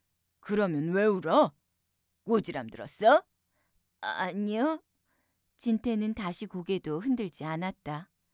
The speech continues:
"그럼 왜 울어? 말을 해." 아버지는 화가 나는 것을 참았다. 그리고는 "이 자식아, 말을 해라. 왜 벙어리가 되었어? 말이 없게." 하고서는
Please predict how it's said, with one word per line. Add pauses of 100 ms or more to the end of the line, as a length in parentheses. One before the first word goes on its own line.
(640)
"그럼
왜
울어? (420)
말을
해." (640)
아버지는 (440)
화가
나는
것을
참았다. (480)
그리고는 (720)
"이
자식아, (160)
말을
해라. (460)
왜
벙어리가
되었어?
말이
없게." (640)
하고서는